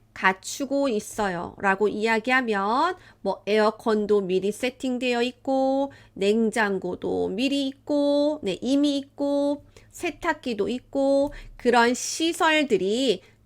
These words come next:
잘 세팅되어 있다, 잘 준비되어 있다, 잘 갖추어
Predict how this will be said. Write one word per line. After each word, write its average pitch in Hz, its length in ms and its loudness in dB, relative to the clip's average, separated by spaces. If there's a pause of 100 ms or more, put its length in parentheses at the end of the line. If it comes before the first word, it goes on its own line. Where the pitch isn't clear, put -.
잘 233 500 2
세팅되어 359 840 0
있다, 220 480 2 (260)
잘 226 400 0
준비되어 294 800 0
있다, 226 440 2 (240)
잘 214 560 2 (320)
갖추어 285 1200 2